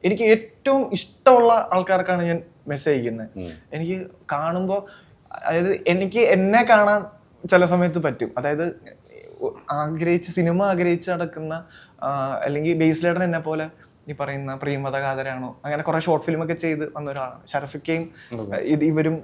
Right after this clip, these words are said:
Speaker 1: എല്ലാവരും ഭയങ്കര ഷോർട്ട് ഫിലിം, ഭയങ്കര കോർ
Speaker 2: അതെ, അതെ.
Speaker 1: ടീമാണ്. അപ്പൊ എനിക്ക്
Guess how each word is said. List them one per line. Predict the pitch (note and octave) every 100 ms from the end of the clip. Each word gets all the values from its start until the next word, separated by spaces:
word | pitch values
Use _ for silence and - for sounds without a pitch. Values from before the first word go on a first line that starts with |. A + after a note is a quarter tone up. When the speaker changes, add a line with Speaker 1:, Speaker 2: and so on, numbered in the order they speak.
| -
Speaker 1:
എല്ലാവരും | D#3+ E3+ F3 F3+
ഭയങ്കര | F3 E3 F#3
ഷോർട്ട് | F3+ E3 E3
ഫിലിം, | F3+ F3+
ഭയങ്കര | E3 F3+
കോർ | F3+ E3+ D#3+
Speaker 2:
അതെ, | G#3
അതെ. | G3 F#3
Speaker 1:
ടീമാണ്. | F3+ G3 D#3 A#2 - - - D3+
അപ്പൊ | G3
എനിക്ക് | F#3 F3+ A3